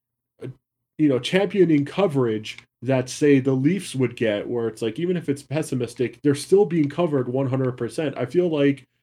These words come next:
we, we need that kind of level of devotion, 'cause let's face it, our, our consistency, you know, league-wide, Toronto-wise, doesn't matter, is off the chain. And, you know, it's, it's, it's kinda,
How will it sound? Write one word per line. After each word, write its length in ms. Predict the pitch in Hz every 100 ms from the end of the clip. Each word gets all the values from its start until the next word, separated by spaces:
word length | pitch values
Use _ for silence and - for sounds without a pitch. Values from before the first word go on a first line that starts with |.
| _ _
we, 360 | 143 175 185 143 143
we 180 | 175
need 260 | 190 214 156
that 240 | 143 -
kind 180 | - 170
of 100 | 156
level 240 | 143 143 139
of 80 |
devotion, 460 | 123 113 156 160 123
'cause 140 | 117
let's 160 | 185 185
face 280 | 175 190 165
it, 160 | 120 - _ _ _
our, 500 | 131 170 180 180 - _ _ _ _ _ _ _ _ _ _ _
our 120 | 156
consistency, 1000 | 139 139 - 196 - 156 - 139 120 104 _ _ _ _ _ _ _
you 120 | 143
know, 200 | 147 110 -
league-wide, 640 | 143 202 147 139 127 117 -
Toronto-wise, 760 | 139 147 180 147 139 135 139
doesn't 300 | - 147 135
matter, 460 | 135 180 135 117 120 _ -
is 120 | 147
off 160 | 208 -
the 120 | 131
chain. 520 | - 180 120 98 92 -
And, 360 | 160 160 147
you 120 | 165 196
know, 160 | 147
it's, 160 | 151 151
it's, 220 | 170 165
it's 220 | 175 -
kinda, 420 | - 277 311 185